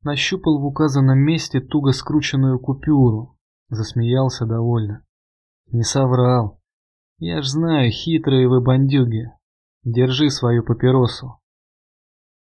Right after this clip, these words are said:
И когда Косой потянулся лицом к решетке, со смехом воткнул ему горящую папиросу под нижнюю губу. Вор сначала ахнул от неожиданной боли, а потом разразился страшными ругательствами и угрозами.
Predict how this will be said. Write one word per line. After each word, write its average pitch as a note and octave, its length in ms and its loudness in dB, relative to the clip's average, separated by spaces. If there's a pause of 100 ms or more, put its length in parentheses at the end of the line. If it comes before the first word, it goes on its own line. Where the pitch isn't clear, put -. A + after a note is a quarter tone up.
(160)
И B2 100 -6
когда C#3+ 320 0
Косой E3+ 520 -2
потянулся C#3+ 600 0
лицом C#3 400 0
к - 60 -10
решетке, B2+ 680 -2 (540)
со - 200 -4
смехом D3 540 0
воткнул D3+ 420 0
ему C#3 240 4
горящую C3+ 540 0
папиросу C3+ 580 0
под B2 220 0
нижнюю B2+ 480 0
губу. A#2+ 500 -4 (1400)
Вор C#3+ 300 0
сначала C#3+ 680 0
ахнул A#2 560 -4
от B2 140 -10
неожиданной B2 600 2
боли, A#2+ 520 0 (520)
а B2 100 0
потом D#3+ 400 0
разразился C3 680 0
страшными C#3+ 600 -2
ругательствами C3 840 0
и C#3 140 -6
угрозами. B2+ 760 0